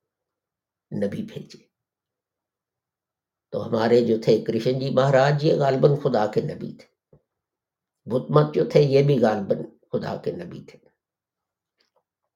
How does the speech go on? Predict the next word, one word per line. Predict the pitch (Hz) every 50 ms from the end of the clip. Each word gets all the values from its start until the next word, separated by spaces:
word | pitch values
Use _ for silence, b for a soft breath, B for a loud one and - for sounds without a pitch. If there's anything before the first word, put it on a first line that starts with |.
| _ _ _ _ _ _ _ _ _ _ _ _ _ _ _ _ - - - _ _ _ _ _ _ _ _ _ _ _ _ _ _ _ _ _ _ _ _ _ _ _ _ _ _ _ _ _ _ _ _ _ - 932 - _ _ _ _ _ _ _ _ - - _ _
ایک، | 117 107 131 131 - - - -